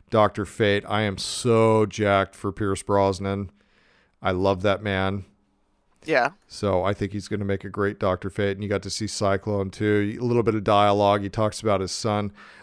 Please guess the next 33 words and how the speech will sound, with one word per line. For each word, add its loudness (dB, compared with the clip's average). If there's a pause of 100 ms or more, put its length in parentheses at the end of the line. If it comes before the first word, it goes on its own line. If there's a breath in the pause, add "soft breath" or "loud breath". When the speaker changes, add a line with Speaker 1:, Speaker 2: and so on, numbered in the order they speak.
(160 loud breath)
Speaker 1:
Uh, 4
the 0
character 4
of 0
Isis 2
is 2
confirmed -2
to -2
be -4
in -4
this. -2
Now, 0
whether 0
she's -6
gonna -4
be 0
in, -2
like, -4
the -10
flashback 0
shit -2
or 0 (160)
the -4
character's -2
actually -2
gonna -6
be -2
in -4
the, -6
you -8
know, -8
the -8
primary, -2